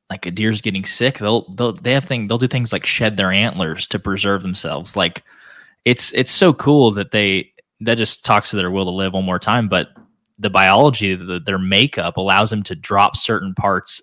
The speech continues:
of their body. And even when they're growing up, uh, they put most of, in the first three years, they're putting all their nutrition towards body development and not antler development. And they can sw-, t-, flip a switch. And now it's like, "Now I wanna grow horns 'cause I got this body." It's,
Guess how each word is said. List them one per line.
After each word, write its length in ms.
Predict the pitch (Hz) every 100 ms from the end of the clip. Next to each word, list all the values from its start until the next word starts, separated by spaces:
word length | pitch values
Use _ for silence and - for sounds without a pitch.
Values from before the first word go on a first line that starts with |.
| -
of 160 | 98
their 140 | 95 90
body. 340 | 92 98 92
And 220 | 87 92 - - - -
even 240 | 131 139 147
when 140 | 143
they're 120 | 135
growing 400 | 110 117 123 110
up, 260 | 113 139 - -
uh, 300 | 107 98 92 _ _ _ -
they 100 | 117
put 220 | 131 -
most 400 | 110 120 120 -
of, 220 | 110 101
in 60 | 107
the 60 |
first 300 | 107 120 -
three 160 | 117 135
years, 260 | 131 104 101
they're 120 | 101
putting 260 | 117 110
all 180 | 107 104
their 200 | 101 98
nutrition 580 | 98 98 - 110 110 104
towards 320 | 110 107 104
body 260 | - 101 147
development 560 | 98 90 85 71 87
and 80 | 90
not 200 | 104 104
antler 320 | 110 156 104
development. 480 | 90 87 85 87 101
And 80 | 113
they 80 | 113
can 120 | 107
sw-, 260 | - - - _ -
t-, 80 | -
flip 300 | - 151 147
a 40 |
switch. 500 | 117 - 135 139 -
And 140 | 101 104
now 200 | 110 120
it's 140 | -
like, 140 | 104 98
"Now 260 | 113 127
I 40 | 110
wanna 180 | 107
grow 180 | 98 104
horns 460 | 98 123 - 113 -
'cause 160 | 95
I 60 | -
got 180 | 98 -
this 160 | 95
body." 380 | 98 98 90 87
It's, 260 | - -